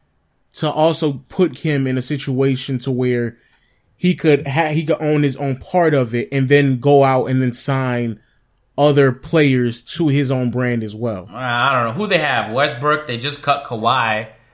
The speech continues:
Speaker 2: I don't really
Speaker 1: I mean,
Speaker 2: know
Speaker 1: re-,
Speaker 2: who
Speaker 1: regar-, regardless of the names that's, that's on it, it's not like, it, it would've been one thing if he just had Jordan brand and then he didn't extend the Jordan brand to other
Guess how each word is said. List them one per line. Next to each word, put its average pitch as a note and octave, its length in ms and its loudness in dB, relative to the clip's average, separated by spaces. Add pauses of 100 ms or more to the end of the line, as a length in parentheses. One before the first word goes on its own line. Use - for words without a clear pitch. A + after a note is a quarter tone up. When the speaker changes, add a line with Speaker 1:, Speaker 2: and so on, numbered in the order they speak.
(120)
Speaker 2:
I G#3+ 140 0
don't F3+ 100 2
really C#3 120 2
Speaker 1:
I - 20 4
mean, A#3 120 8
Speaker 2:
know A#3 140 10
Speaker 1:
re-, G3 60 2
Speaker 2:
who G#3+ 120 8
Speaker 1:
regar-, B3 300 8
regardless A#3+ 460 6
of A3+ 100 4
the F#3 80 4
names G3 420 2
that's, E3+ 200 0
that's - 340 -2
on G#3+ 300 4
it, C3+ 220 0
it's D#3 220 2
not A#3 240 4
like, G3+ 300 4 (540)
it, A#3+ 260 4
it A#3+ 60 8
would've D4 140 4
been A#3 220 4
one A#3 180 4
thing G3+ 180 4
if F3 140 2
he G#3 100 2
just F#3 160 -2
had D3+ 220 0
Jordan E3 340 2
brand D3+ 420 0
and C#3 160 0
then D3+ 80 2
he E3 120 -2
didn't D#3 320 2
extend F3 580 0
the D#3+ 80 0
Jordan C3+ 420 0
brand A#2+ 500 -4
to C#3 260 -8
other C3 500 0